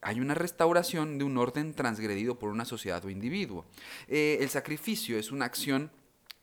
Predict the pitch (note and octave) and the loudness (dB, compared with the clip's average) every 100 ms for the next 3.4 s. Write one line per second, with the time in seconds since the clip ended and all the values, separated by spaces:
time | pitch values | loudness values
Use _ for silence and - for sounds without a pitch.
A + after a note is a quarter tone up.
0 | _ - A#2+ A#2 A2 G3+ G3 G3 - - | _ -4 0 2 4 4 4 2 0 -10
1 | - A#2 A2+ A2 A2+ G#2 - D#3 D3+ A#2 | 2 2 2 -2 -2 -2 0 -2 0 -2
2 | - A#2 A#2 A#2 - - F#2+ F2 F#2 - | 4 6 4 -2 -12 -6 -4 -4 -6 -10
3 | - - - | -14 -16 -18